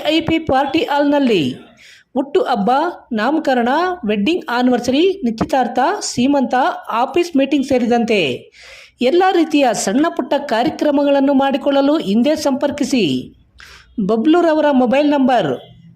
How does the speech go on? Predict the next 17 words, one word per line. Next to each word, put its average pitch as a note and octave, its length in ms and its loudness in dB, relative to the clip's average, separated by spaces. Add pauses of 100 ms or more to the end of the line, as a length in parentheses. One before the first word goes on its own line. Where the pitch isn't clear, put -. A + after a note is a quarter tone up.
ಒಂಬತ್ತು D4 520 0
ಐದು C#4 580 0
ಒಂಬತ್ತು D4+ 500 0
ಒಂದು D4 500 2
ಎರಡು B3+ 400 0
ಮೂರು D#4 520 2 (360)
ನಾಲ್ಕು D4 400 -2
ಒಂದು C#4+ 340 2
ನಾಲ್ಕು C#4+ 460 0
ಮೂರು. C4 580 0 (760)
ರಾಘವೇಂದ್ರರವರ D4+ 720 2 (100)
ಮೊಬೈಲ್ G3+ 380 0
ನಂಬರ್ C4 540 0 (160)
ಏಳು A#3 260 0
ನಾಲ್ಕು C#4 720 0 (140)
ಒಂದು B3 400 2
ಒಂದು A#3+ 580 0